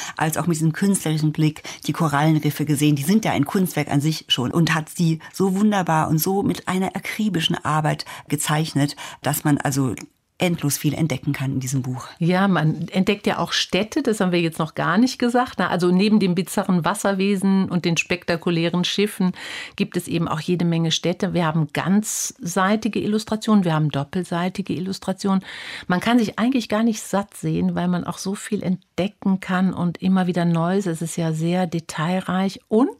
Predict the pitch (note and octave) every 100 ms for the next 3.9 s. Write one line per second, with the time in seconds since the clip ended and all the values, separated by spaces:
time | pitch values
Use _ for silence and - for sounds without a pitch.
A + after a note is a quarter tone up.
0 | - C#4 - C4 C#4+ C#4 A3 G#3+ A3 G#3
1 | - B3 C4 G#3+ F#3+ - B3 A#3+ F#3+ F3+
2 | - F3 F#3+ F#3 F3 F3 - G#3 G#3+ F#3
3 | - - G#3 F#3+ F#3 G#3 G#3+ G3